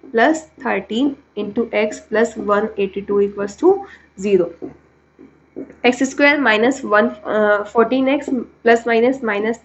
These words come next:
थर्टीन एक्स प्लस वन एटी टू equals to zero। फैक्टराइजेशन कीजिए, यहाँ पेयरिंग कीजिए, सॉरी, X into X minus fourteen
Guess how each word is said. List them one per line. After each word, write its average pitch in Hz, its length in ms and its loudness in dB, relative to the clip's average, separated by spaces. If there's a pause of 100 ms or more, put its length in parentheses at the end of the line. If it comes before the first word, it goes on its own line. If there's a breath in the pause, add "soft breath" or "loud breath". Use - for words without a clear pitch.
थर्टीन 240 400 0
एक्स 277 220 -4 (440 loud breath)
प्लस 285 280 4
वन 220 340 -2
एटी 214 240 -6
टू 214 220 -6
equals 208 360 -6
to 359 100 2 (380)
zero। 190 280 -2 (420 loud breath)
फैक्टराइजेशन 269 560 2
कीजिए, 285 300 0
यहाँ 277 260 0
पेयरिंग 254 320 4
कीजिए, 269 220 0
सॉरी, 269 300 0 (220)
X 247 220 0
into 262 320 0 (640 loud breath)
X 247 340 0
minus 226 440 0 (220)
fourteen 233 460 2